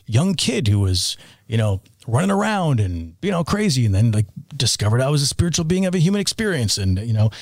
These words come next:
it got and settled down and had a family." Like, we have all these sort of different, there's maybe five different versions of my head if I was trying to conjure up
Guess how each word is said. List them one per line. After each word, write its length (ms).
it 140
got 160
and 100
settled 240
down 80
and 80
had 100
a 60
family." 420
Like, 180
we 100
have 120
all 160
these 240
sort 240
of 80
different, 320
there's 140
maybe 180
five 300
different 200
versions 300
of 80
my 120
head 280
if 140
I 80
was 120
trying 140
to 60
conjure 360
up 120